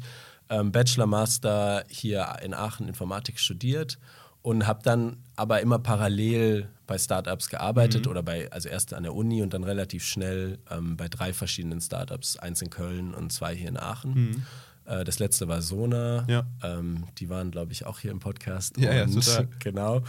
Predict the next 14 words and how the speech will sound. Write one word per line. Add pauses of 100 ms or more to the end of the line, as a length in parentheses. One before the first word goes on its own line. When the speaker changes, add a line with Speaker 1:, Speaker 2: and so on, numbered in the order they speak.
(480)
Speaker 1:
Und
hab
dann
gemerkt, (160)
okay,
das
ist
eigentlich
eine
Arbeitsweise,
die
ich
geil
finde.